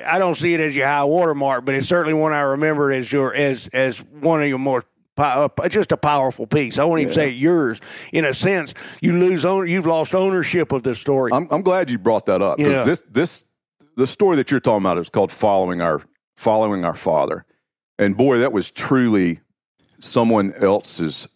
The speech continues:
Speaker 2: story. These, these two young boys who are now men, they own that story, and it had laid dormant for thirty years. And, and, and the backstory of this was,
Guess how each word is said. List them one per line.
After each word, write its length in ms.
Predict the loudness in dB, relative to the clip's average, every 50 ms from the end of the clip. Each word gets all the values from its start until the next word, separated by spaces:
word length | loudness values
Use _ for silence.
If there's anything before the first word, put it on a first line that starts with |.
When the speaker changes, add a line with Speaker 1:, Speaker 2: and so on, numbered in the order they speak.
| _ -20 _ _ _
Speaker 2:
story. 680 | -20 -16 -4 0 0 2 4 2 2 0 0 -4 -8 -4
These, 220 | -2 -2 -2 -2 -4 _ -4
these 180 | -4 -4 -4 -4
two 440 | -6 -2 0 0 0 0 -2 -6 -10 _ _ -4
young 280 | 0 0 0 2 0 0
boys 340 | 2 2 2 2 0 0
who 140 | -2 -2 0 0
are 80 | 0
now 260 | 0 0 0 0 0
men, 540 | -2 -2 -2 -2 0 0 -2 -2 -4 -8 -12 _ _ _ _ _ _ _ _ _ _ _ _ _ _ _ _ _ -2 0
they 180 | 0 0 2
own 300 | 0 0 0 2 0 0
that 240 | 0 0 -2 -4 -8
story, 500 | -14 -6 -4 -2 0 2 0 0 0 0
and 80 | 0 -2
it 140 | -2 0
had 120 | -2 -2 0
laid 380 | 2 2 2 2 0 -4 -4
dormant 460 | -2 0 0 2 0 0 -2 -4 _ -6
for 120 | -6 -6
thirty 400 | -6 -6 -2 0 0 2 2 -2
years. 480 | -2 -2 0 0 0 2 0 -2 -2 -2
And, 240 | -4 -6 -4 -2
and, 160 | -2 -2 -2 0
and 140 | 0 0
the 60 | 0 2
backstory 600 | 0 0 -2 -2 -6 -8 -4 0 0 2 2 0
of 60 | 2
this 240 | 0 0 -2 -2 -2
was, 280 | -2 0 0 -2 -6